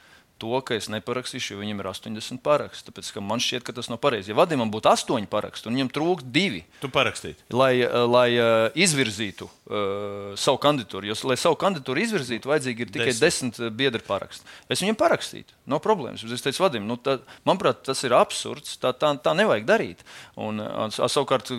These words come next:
Speaker 1: kādu pārējo biedru motivāciju, es domāju, ka viņi vienkārši baidās.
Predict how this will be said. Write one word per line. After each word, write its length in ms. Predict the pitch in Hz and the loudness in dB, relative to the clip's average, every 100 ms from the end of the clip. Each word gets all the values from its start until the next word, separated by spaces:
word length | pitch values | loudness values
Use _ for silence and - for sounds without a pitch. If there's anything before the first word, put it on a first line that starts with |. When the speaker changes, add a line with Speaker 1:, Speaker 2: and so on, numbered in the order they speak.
| - | 2
Speaker 1:
kādu 360 | 135 120 107 - - | 4 4 2 -8 4
pārējo 320 | 127 196 190 | 4 6 2
biedru 500 | 135 135 113 110 110 | 2 0 0 -4 -2
motivāciju, 640 | 110 147 - 156 123 - | 0 0 0 2 2 0
es 80 | 110 | -6
domāju, 240 | 127 139 139 | -4 -4 -4
ka 80 | 143 | -6
viņi 200 | 151 151 | -6 -2
vienkārši 1000 | 151 - - 156 156 156 156 156 156 147 | 0 0 -2 0 0 0 0 0 -2 -2
baidās. 480 | 123 180 208 190 | 2 4 2 -2